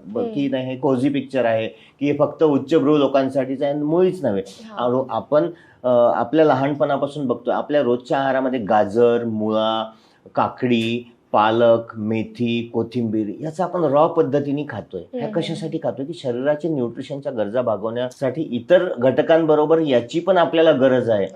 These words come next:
Speaker 2: ओके.
Speaker 1: त्याच्यासाठी म्हणून आता आपली थोडीशी बास्केट मोठी झाली आहे.
Speaker 2: हम्म.
Speaker 1: Say for example, गा-, गाजर, मुळा, बीट याच्याबरोबरच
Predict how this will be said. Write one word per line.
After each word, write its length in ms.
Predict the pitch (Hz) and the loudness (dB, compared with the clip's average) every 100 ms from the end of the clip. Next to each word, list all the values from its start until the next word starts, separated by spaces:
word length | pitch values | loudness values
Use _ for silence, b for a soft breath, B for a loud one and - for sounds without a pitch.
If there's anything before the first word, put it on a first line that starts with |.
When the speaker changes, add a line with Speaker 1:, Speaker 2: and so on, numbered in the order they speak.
| - | -14
Speaker 2:
ओके. 340 | - - - | -18 -20 -4
Speaker 1:
त्याच्यासाठी 520 | 147 147 196 165 165 180 | 0 4 4 4 2 2
म्हणून 260 | 175 190 | 0 0
आता 260 | 156 139 165 | 0 0 -2
आपली 240 | 151 165 156 | 0 -2 -2
थोडीशी 300 | 143 147 160 | -4 -4 -4
बास्केट 540 | 113 92 - 175 160 | -2 -4 -4 -8 -6
मोठी 320 | 131 104 - | -4 -4 -6
झाली 240 | 90 87 82 | -8 -8 -10
आहे. 340 | 71 - - | -14 -18 -20
Speaker 2:
हम्म. 340 | - - - | -20 -14 -2
Speaker 1:
Say 100 | 160 | 0
for 220 | 160 165 147 | 2 0 2
example, 420 | 160 160 185 117 | 0 2 -2 2
गा-, 440 | 110 113 123 120 110 | 4 6 8 6 6
गाजर, 380 | 120 113 156 147 | 2 4 2 2
मुळा, 400 | 127 120 131 135 | 2 4 4 4
बीट 380 | 113 123 135 | 2 -2 0
याच्याबरोबरच 920 | 113 107 147 131 123 127 135 139 180 | -2 0 2 2 2 2 2 2 -2